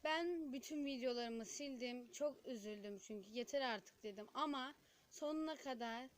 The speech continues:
sevenlerim için, sizin için savaşacağım arkadaşlar. Her gün yine video atmaya devam edeceğim.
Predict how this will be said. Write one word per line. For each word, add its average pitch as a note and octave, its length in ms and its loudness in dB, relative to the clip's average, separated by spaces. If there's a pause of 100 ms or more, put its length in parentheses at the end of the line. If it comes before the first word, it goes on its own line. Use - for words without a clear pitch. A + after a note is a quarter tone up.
(280)
sevenlerim C#4+ 800 2
için, B3+ 460 2 (200)
sizin C#4+ 420 -2
için B3 240 -2
savaşacağım A#3+ 720 -2
arkadaşlar. G#3 760 -4 (500)
Her D#4 260 4
gün C4+ 120 0
yine C#4 380 2
video C4 280 2
atmaya B3+ 380 0
devam B3+ 380 0
edeceğim. B3 500 -2